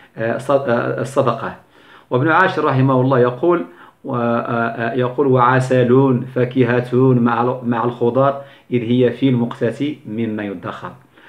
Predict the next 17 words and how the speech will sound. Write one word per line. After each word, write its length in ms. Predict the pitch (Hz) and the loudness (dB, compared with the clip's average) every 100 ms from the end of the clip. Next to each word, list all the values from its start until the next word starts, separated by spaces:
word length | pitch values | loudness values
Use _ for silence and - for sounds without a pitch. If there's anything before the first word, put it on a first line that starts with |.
| - - | -18 -4
لكن، 680 | 123 190 185 143 143 151 156 - _ - | 0 0 0 0 0 -2 -6 -20 _ -6
آه، 300 | 131 131 127 | 0 2 2
آه، 420 | - 127 123 - | 0 -2 -2 -2
لكن 540 | 127 143 139 143 143 135 104 131 | 0 0 0 -2 -2 -4 -4 -2
نقول 500 | 139 139 196 117 113 | -2 2 4 4 0
هذا 760 | 113 120 160 135 170 175 - 127 | -4 0 2 2 2 0 -4 -6
كان 240 | 139 147 170 | -2 -2 -2
قديماً، 640 | 170 147 139 143 113 92 - _ - - - | -2 0 2 2 2 -2 -10 _ -20 -20 -12
لما 360 | 113 123 131 135 | -2 2 2 2
كانت 420 | 131 143 135 131 | 0 0 0 -2
الفواكه 640 | 117 113 113 143 131 131 | -2 0 2 2 0 -2
والخضروات 1000 | 104 135 123 117 131 120 113 113 139 135 156 | -2 0 -2 -2 -4 -2 0 2 2 2 -2
قليلة، 760 | 165 - 160 160 - - - - _ _ _ _ | -4 -4 -2 2 2 2 -4 -16 _ _ _ _
كان 120 | - 123 | -4 0
الناس، 380 | 139 151 135 | 0 0 -2
يعني، 720 | 170 180 185 139 151 165 160 156 | -2 -2 -2 -4 -4 -4 -4 -4
لا 320 | 156 175 | 0 2